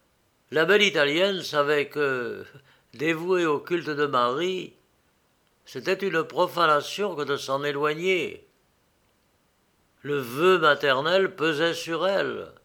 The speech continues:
ce vœu dont sa mère avait cru faire une protection céleste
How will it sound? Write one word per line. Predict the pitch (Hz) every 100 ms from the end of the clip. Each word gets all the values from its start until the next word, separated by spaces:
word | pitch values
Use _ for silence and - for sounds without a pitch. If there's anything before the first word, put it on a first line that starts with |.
| _ _ _ _ _ _ _
ce | - -
vœu | 139 113 156 202 190 147 131 123 113
dont | 139 151
sa | - 127
mère | 170 185
avait | 175 160
cru | 156
faire | 135 170
une | 160 127
protection | 135 143 151 - 165 156
céleste | - 156 165 156 123 - -